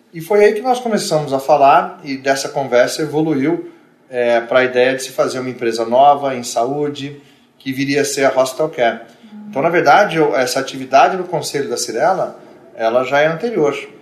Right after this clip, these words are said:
é, ao, ao evento, por assim dizer, da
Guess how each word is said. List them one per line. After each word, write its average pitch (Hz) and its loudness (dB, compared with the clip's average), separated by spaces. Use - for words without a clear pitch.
é, 110 -6
ao, 104 0
ao 107 0
evento, 120 -6
por 110 -8
assim 110 -8
dizer, 107 -6
da 113 -2